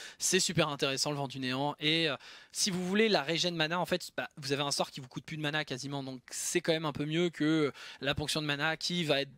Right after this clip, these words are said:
euh, viable qu'en late game pour un niveau quatre, c'est un peu dommage. Donc oui, en early, ça vous aidera peut-être un petit peu, mais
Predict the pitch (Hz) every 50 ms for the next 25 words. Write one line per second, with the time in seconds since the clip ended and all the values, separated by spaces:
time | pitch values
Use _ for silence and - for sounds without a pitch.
0 | - _ 151 143 139 135 131 139 135 160 170 175 165 - - 147 143 147 151 143
1 | 139 135 147 151 160 175 160 - 131 139 139 147 139 139 143 - 151 143 - -
2 | 135 123 123 135 131 127 117 113 110 - - - - - - - 147 143 - 226
3 | 240 233 220 202 196 185 202 226 233 - 202 170 160 151 170 170 165 165 180 -
4 | 190 175 - 175 175 - - - 185 - 190 220 233 233 220 185 165 143